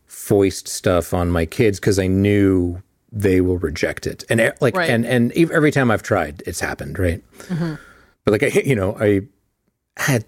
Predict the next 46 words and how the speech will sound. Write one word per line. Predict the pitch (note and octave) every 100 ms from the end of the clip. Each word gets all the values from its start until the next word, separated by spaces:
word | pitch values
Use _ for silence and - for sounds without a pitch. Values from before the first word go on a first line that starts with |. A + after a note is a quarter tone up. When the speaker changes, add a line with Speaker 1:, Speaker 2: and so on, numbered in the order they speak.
| -
Speaker 1:
you | B2+ A2+
know, |
at | G#2+
one | A#2+
point, | A2+ G2
like, | E2+ E2
four | - F#2+ G2+
or | F2
five | - F2+ F2+ D#2 E2
David | E2 E2 D#2+
Bowie | E2 E2 D2+
shirts. | - D2+ D2+ -
And | F2
I |
remember | E2+ E2+
one | E2 E2+
night | E2 D#2+
giving | E2+ F2
the | D#2+
kids | - E2
baths | D#2+ E2+ F2 D#2+ E2 D#2+
and |
they | E2+
were | E2
like, | D#2+ -
"Who's | C#4+ F4+
that | F#4 -
guy | B2 F#3
on | E3
your | C3
shirt? | A#2+ - B2+ F#2+
You | C3+
have | C#3+
all | G#3+
those | A#3+ -
shirts | - E3+ -
with | C3
that | A#2 -
guy. | G#2+ E2
Who's | F#2 G3 F#3
David | E3 D#3 B2
Bowie?" | C3+ G#2+ G2+
And |
I | A2
was |
like, | - - D#4+ D4